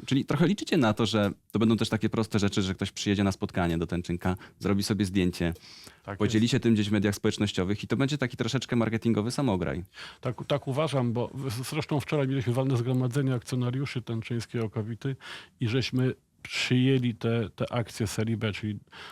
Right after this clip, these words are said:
Speaker 2: dokonaliśmy takiego podziału ostatecznego tych akcji.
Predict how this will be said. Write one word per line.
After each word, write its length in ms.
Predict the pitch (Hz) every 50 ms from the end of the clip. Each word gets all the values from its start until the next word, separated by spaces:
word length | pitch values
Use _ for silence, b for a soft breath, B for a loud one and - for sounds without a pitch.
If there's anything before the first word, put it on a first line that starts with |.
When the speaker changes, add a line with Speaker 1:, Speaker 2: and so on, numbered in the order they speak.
| B B _
Speaker 2:
dokonaliśmy 600 | 110 98 - 110 110 117 117 113 110 - 113 107
takiego 340 | - 107 101 - 107 110 107
podziału 460 | - - 127 123 120 127 117 110 107
ostatecznego 640 | 101 - - 107 90 - 104 - - 110 104 101 101
tych 180 | 95 - 101 104
akcji. 420 | 101 92 - - - - 131 123